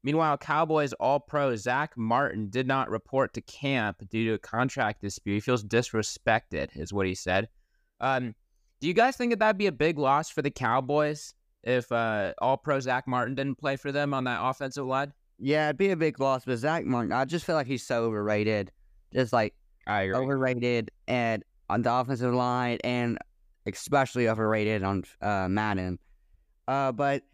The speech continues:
Speaker 2: if he goes to Titans, then he's not overrated. We'll just say that. Go to the Titans, Zach Martin, if you're listening.
Speaker 1: Aiden, what do you think?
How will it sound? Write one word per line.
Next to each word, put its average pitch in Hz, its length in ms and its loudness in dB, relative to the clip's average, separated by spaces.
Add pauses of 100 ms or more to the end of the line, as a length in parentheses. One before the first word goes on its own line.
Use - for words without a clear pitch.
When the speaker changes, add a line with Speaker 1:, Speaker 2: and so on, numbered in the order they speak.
(340)
Speaker 2:
if 143 260 -2
he 170 260 2
goes 160 240 2
to 135 100 -6
Titans, 175 440 2
then 131 180 0
he's 123 160 2
not 127 200 2
overrated. 104 520 0 (300)
We'll 120 140 2
just 120 140 -2
say 113 140 0
that. 90 260 0 (380)
Go 123 100 4
to 123 60 2
the 120 80 0
Titans, 107 560 -2
Zach 110 180 4
Martin, 104 340 0
if 104 140 -6
you're 110 80 0
listening. 98 380 0 (560)
Speaker 1:
Aiden, 117 200 -2
what 120 120 0
do 135 60 2
you 120 100 2
think? 101 280 0